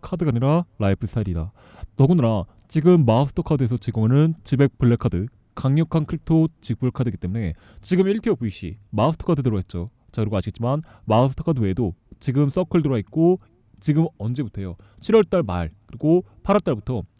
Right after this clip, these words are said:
이더리움 기반의 메인코인들까지 이 지불 카드에 들어오기 때문에 정말 먹을거리가 정말로 많다. 제가 한 번씩 잡아드리면서 유월 달은 지백 네트워크에서 또 다른 변혁의 달이었으면서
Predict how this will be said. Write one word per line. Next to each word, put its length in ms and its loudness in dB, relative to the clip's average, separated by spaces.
이더리움 300 2
기반의 300 0
메인코인들까지 760 -4
이 100 2
지불 320 4
카드에 240 4
들어오기 320 2
때문에 360 -4
정말 260 4
먹을거리가 460 2
정말로 360 0
많다. 380 -2
제가 200 2
한 80 4
번씩 540 2
잡아드리면서 680 -2
유월 180 8
달은 380 2
지백 340 4
네트워크에서 440 -2
또 140 -2
다른 360 4
변혁의 340 4
달이었으면서 560 -6